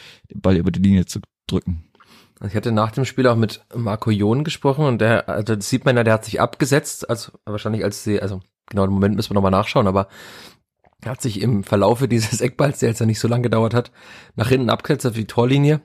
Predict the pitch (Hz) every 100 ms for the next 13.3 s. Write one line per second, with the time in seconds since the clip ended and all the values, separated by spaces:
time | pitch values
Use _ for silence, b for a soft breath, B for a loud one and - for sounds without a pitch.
0 | - - 98 - - 156 - 113 104 101
1 | 104 107 113 107 104 127 131 107 - -
2 | 98 98 - _ 107 107 107 95 104 120
3 | 120 110 - 113 127 B B B - 117
4 | 120 110 - 151 - 113 110 110 98 101
5 | - 101 101 110 110 117 120 117 - 113
6 | 113 - 120 104 104 - 107 110 107 -
7 | - 120 123 110 104 113 _ _ B B
8 | B B B B B B B 113 117 -
9 | 120 131 139 123 117 117 - - - 110
10 | 110 107 - 110 123 113 - 107 113 -
11 | - 110 117 117 - 104 110 - 110 110
12 | 110 110 113 113 110 113 113 113 - 117
13 | 117 117 -